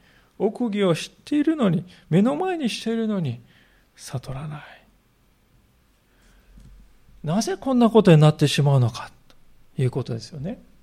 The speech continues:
私たちはみんなクリスチャンですね。本当にイエス様とお会いできたらどんなにが素晴らしいかと思うんですけれども。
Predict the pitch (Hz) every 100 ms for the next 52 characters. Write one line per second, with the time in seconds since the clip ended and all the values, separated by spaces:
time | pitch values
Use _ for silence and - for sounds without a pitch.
0 | _ - - - - - - _ - _
1 | _ - _ - 180 190 - 180 165 180
2 | 180 185 202 196 175 160 170 190 190 254
3 | 214 170 - - 156 170 180 160 151 147
4 | 156 165 165 170 160 143 123 151 226 359
5 | 403 427 440 440 403 392 349 349 262 202
6 | 214 214 - 208 180 143 - _ - 147
7 | 143 156 120 110 - 135 143 160